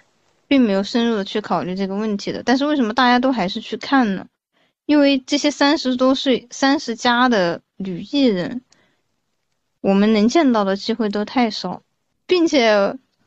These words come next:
他们的个人魅力还是放在那，还是存在的。就不，不管节目组你去怎么的去剪辑啊，去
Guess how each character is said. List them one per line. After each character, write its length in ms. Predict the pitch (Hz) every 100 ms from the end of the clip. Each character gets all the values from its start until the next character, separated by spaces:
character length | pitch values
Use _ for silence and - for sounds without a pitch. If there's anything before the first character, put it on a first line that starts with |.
| -
他 200 | - 285
们 360 | 285 233 220
的 280 | 226 220 208 220
个 240 | 285 254
人 120 | 208
魅 360 | 208 254 269 233
力 340 | 214 190 175 - _ _
还 240 | - 185
是 160 | 196 262
放 260 | - 320 269
在 180 | 240 214
那， 180 | 208 190
还 120 | 196
是 140 | 214
存 400 | 208 190 165 170
在 240 | 202 214 180
的。 140 | - - - -
就 140 | 330
不， 240 | - 247 - -
不 120 | -
管 200 | 226 226
节 160 | 214
目 200 | 226 320
组 240 | 285 226 208
你 180 | 196 196
去 480 | - 269 240 214 - _ _ _ _
怎 140 | - 208
么 260 | 208 254
的 260 | 277 254 220
去 160 | - 269
剪 440 | - 208 185 180
辑 240 | 175 180 190
啊， 280 | 214 214
去 560 | 220 - - 240 208